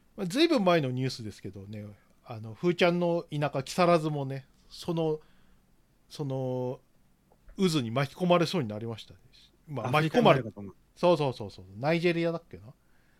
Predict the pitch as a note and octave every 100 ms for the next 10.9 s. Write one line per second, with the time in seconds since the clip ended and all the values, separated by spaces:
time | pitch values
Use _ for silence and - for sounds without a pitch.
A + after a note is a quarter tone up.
0 | - - - _ - G2 F#2 A#2+ - D3+
1 | D#3 D3+ C#3+ C#3 C#3 C3+ A#2+ - C3 -
2 | G#2+ F#2+ F#2+ F#2+ F#2 G2 _ F#2+ F#2+ F#2+
3 | G2+ C#3 D#3 - F3+ C#3+ C3 C#3+ G#2+ -
4 | _ _ _ _ - D3 D3+ C#3 C3+ C3+
5 | C3+ C3+ B2+ - C#3 B2+ _ _ _ _
6 | _ _ _ _ _ _ _ _ - -
7 | A#3 C#4 C#4+ D4 - - C#3+ G#2 - _
8 | _ - G#2+ A#2+ D#3 - G#3+ A3 G#3 G#3
9 | G3+ G3+ F#3 _ _ _ - C#3+ - F#3
10 | F3 E3+ E3 F2+ - F2 - F#2+